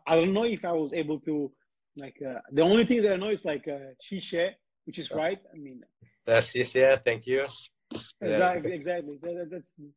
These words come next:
Speaker 1: the only thing that I, that I've learned. Or "Ni hao." Yeah, "Ni hao."
Speaker 2: Oh.
Speaker 1: I, I remember "Ni hao" from, from Nanjing.
Speaker 2: Oh,
Speaker 1: And that's
Speaker 2: yeah?
Speaker 1: pretty much it. <laughs>
Speaker 2: Ni hao. Oh, wait, you were the, you were there for the, um, the, the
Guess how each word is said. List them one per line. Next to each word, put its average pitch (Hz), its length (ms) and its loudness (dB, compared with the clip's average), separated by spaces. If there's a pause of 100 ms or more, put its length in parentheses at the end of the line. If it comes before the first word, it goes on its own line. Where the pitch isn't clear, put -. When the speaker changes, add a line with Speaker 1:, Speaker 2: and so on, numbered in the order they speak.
(120)
Speaker 1:
the 156 100 -6
only 160 220 -4
thing 160 240 -4
that 147 100 -2
I, 143 180 -4 (300)
that 156 100 -4
I've 143 180 -2
learned. 151 360 0
Or 139 160 -10
"Ni 202 180 -2
hao." 147 260 -4
Yeah, 156 160 0
"Ni 190 180 -6
hao." 220 300 -8 (120)
Speaker 2:
Oh. 120 120 0
Speaker 1:
I, 156 80 0
I 156 120 -2
remember 170 380 -4
"Ni 165 160 -8
hao" 160 320 -6
from, 147 240 -10
from 143 160 -8
Nanjing. 156 500 -6 (340)
Speaker 2:
Oh, 131 120 6
Speaker 1:
And 110 140 4
that's 139 100 4
Speaker 2:
yeah? 208 60 8
Speaker 1:
pretty 147 180 4
much 143 280 -6
it. 147 160 0 (460)
<laughs> - 240 -10 (160)
Speaker 2:
Ni 165 340 -8
hao. 113 520 -4 (420)
Oh, 196 160 6
wait, 196 260 4
you 240 80 -6
were 294 120 -6
the, 233 180 0
you 214 80 -10
were 226 100 0
there 208 180 -2
for - 140 -16
the, 160 220 -10
um, 135 400 -6
the, 113 380 -6 (100)
the 113 80 -20